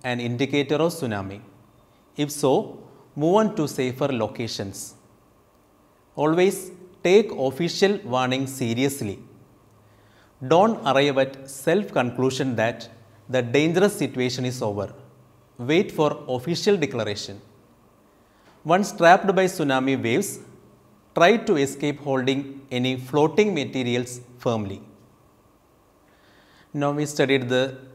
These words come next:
impact of tsunami and how to mitigate the effect of tsunami. Tsunami surveillance and warning systems are widely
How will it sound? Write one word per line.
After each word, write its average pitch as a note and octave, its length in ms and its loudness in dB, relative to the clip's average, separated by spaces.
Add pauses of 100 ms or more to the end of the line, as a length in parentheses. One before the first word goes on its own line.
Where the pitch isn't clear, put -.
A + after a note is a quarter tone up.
(120)
impact C#3 500 -2
of C#3 120 -2
tsunami A#2 600 -4 (840)
and C#3 220 -2
how E3 300 0 (120)
to F3 80 2 (420)
mitigate C3 600 0
the A#2+ 140 4 (840)
effect D#3+ 440 -4
of C3+ 180 0 (120)
tsunami. G#2 600 -6 (760)
Tsunami D#3+ 460 2
surveillance C#3+ 680 2
and A#2+ 200 0
warning A#2 260 0
systems C3 500 -6
are A2+ 180 0 (760)
widely C3 520 -2